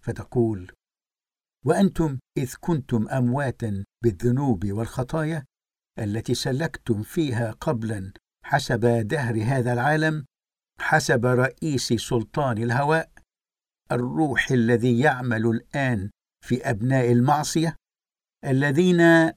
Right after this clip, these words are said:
نحن أيضا جميعا تصرفنا قبلا بينهم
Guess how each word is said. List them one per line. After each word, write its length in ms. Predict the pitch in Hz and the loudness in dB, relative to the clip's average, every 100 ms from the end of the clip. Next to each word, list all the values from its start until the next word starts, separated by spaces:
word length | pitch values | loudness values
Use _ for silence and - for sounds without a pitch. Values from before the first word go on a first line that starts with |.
| - | -6
نحن 300 | 160 160 - | 0 2 2
أيضا 420 | 175 170 175 165 | 2 4 4 4
جميعا 760 | 165 143 165 156 185 165 175 147 | 2 2 2 4 2 2 0 -2
تصرفنا 920 | 160 - 175 156 196 190 - 185 190 | -4 0 -2 0 -2 -2 0 2 2
قبلا 720 | 180 - 180 131 120 117 110 | 0 0 0 2 2 2 0
بينهم 560 | 113 147 143 143 151 143 | -2 -2 0 0 -2 -4